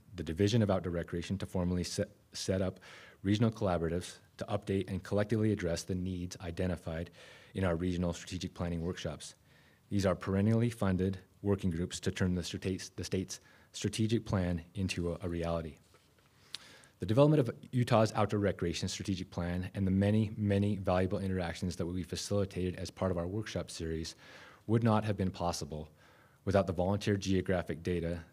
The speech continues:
that was being, being built up in open street map-, street maps for nearly two decades. Is the data perfect? No. Is the data comprehensive? No.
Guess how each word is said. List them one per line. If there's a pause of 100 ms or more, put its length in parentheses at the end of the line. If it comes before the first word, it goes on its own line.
that
was (220)
being, (720)
being
built
up
in
open
street
map-,
street
maps
for
nearly
two
decades. (1120)
Is
the
data
perfect? (300)
No. (840)
Is
the
data
comprehensive? (200)
No.